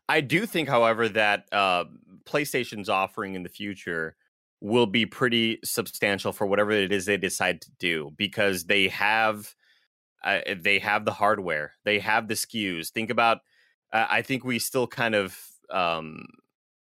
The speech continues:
I think we may already be looking past the P S four era and that last generation, but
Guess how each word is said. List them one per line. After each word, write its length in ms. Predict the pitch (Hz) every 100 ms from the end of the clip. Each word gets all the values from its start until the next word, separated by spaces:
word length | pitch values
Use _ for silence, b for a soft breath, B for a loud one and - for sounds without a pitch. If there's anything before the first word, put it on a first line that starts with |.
| _ _
I 100 | 113
think 180 | 110 117
we 100 | 120
may 220 | 113 113
already 240 | 117 117 113
be 240 | 107 104
looking 320 | 95 101 104
past 520 | 90 98 95 101 - _
the 140 | 107 92
P 240 | - 101
S 160 | 95 -
four 420 | - 92 104 117
era 400 | 120 127 139 147
and 180 | - 113
that 140 | 113 101
last 260 | 120 123
generation, 480 | 143 127 123 131 123
but 200 | 104 95